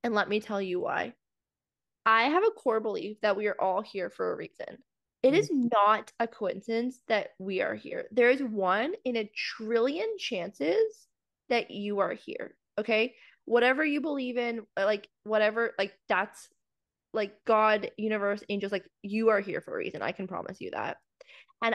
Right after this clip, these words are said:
Speaker 1: I believe that we all have given gifts to share on this planet to make this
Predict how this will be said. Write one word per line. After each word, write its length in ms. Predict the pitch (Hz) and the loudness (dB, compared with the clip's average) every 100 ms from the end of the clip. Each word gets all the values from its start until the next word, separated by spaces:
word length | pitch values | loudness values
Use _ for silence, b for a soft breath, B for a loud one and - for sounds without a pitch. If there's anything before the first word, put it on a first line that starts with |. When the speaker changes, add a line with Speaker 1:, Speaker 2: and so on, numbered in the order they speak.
| 226 | 2
Speaker 1:
I 240 | 220 226 269 | 4 4 2
believe 280 | 330 254 240 | -2 0 0
that 120 | 220 | 0
we 140 | 220 - | -2 0
all 260 | 196 196 | 2 0
have 280 | - 226 220 - _ _ _ 208 - | -4 -6 -6 -10 _ _ _ -20 0
given 520 | 220 220 269 359 240 | 0 2 0 -2 -4
gifts 500 | 208 151 - - _ _ _ _ _ _ _ _ - | -2 -2 -4 -16 _ _ _ _ _ _ _ _ -8
to 120 | 233 | -6
share 320 | - 214 208 | -4 0 0
on 80 | 240 | 0
this 160 | 294 | -4
planet 500 | - 240 185 165 185 - _ _ _ _ _ _ _ - | -6 -8 -6 -6 -8 -12 _ _ _ _ _ _ _ -4
to 200 | 233 220 | -2 2
make 240 | 196 190 | 0 0
this 160 | 202 | -4